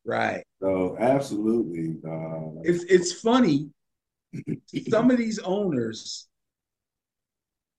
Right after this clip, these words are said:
Speaker 1: own teams, but they don't own the team to make money. They own the team because they can.
Speaker 2: Right.
Speaker 1: They made their money in some other, you know, industry.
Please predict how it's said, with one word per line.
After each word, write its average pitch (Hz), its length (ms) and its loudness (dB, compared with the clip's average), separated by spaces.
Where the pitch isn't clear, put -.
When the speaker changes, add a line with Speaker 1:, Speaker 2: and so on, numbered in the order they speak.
Speaker 1:
own 196 320 0
teams, 190 600 -2
but 131 200 -2
they 147 100 0
don't 185 440 0
own 180 260 0
the 160 80 0
team 196 560 -4
to 175 100 -6
make 147 340 -4
money. 139 380 -2
They 120 120 2
own 160 220 2
the 170 140 2
team 185 260 0
because 139 500 0
they 123 160 2
can. 123 420 -4
Speaker 2:
Right. - 280 -4
Speaker 1:
They 117 140 0
made 147 340 2
their 139 220 0
money 143 400 4
in 117 100 -2
some 139 400 0
other, 117 480 0
you 123 140 2
know, 117 320 -4
industry. 110 640 -2